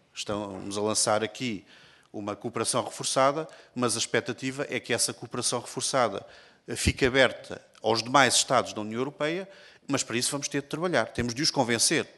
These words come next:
temos de mostrar que esta, eh, iniciativa, podendo ter, eh, alguns problemas, eh, inicialmente,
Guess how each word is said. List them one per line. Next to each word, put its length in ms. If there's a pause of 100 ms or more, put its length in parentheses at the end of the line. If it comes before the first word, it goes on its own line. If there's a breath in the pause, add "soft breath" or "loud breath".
(300 soft breath)
temos 220
de 80
mostrar 440 (420 loud breath)
que 180
esta, 420 (840)
eh, 380
iniciativa, 840 (540 loud breath)
podendo 480
ter, 560
eh, 500
alguns 440
problemas, 840
eh, 300
inicialmente, 920